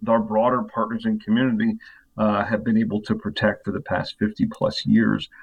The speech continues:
We are standing on the shoulders of giants when it comes to our conservation work here in this community, and it's through the vision and the leadership of Leonard and Dorothy, uh, and Bob Rodale and others that we have the natural places that we do. And now it's a matter of connecting more people to them,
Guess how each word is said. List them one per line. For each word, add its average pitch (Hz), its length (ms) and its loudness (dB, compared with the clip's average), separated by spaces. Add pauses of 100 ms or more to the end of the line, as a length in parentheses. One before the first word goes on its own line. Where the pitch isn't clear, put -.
(120)
We 117 160 2
are 113 80 2
standing 120 400 2
on 113 80 4
the 110 80 -2
shoulders 110 340 -2
of 104 160 -2
giants 107 480 0
when 104 140 -2
it - 120 -10
comes 101 320 -4 (120)
to 101 260 -2 (260)
our 101 140 -2
conservation 107 680 -2
work 98 240 -6
here 98 260 -2
in 92 80 -2
this - 140 -8
community, 113 580 2
and 104 80 -2
it's - 140 -8
through 101 160 -2
the 104 180 -2 (440)
vision 120 580 2
and 117 120 0
the 110 60 2
leadership 113 540 -2
of 110 200 -2
Leonard 113 320 0
and 107 200 0
Dorothy, 113 480 0 (380)
uh, 107 340 0
and 107 160 2
Bob 113 200 2
Rodale 107 520 0
and 104 120 -4
others 107 360 -4
that 104 160 -4
we 110 120 0
have 98 220 -2
the 110 140 0
natural 104 360 -2
places - 500 -8
that 92 180 -4
we 101 120 -4
do. 110 360 2 (300)
And 95 140 -4
now 104 200 0
it's 107 140 -4
a 98 40 -4
matter 101 360 0
of - 120 -10
connecting 107 480 0
more 107 160 0
people 110 480 -4
to 156 160 0
them, 117 280 2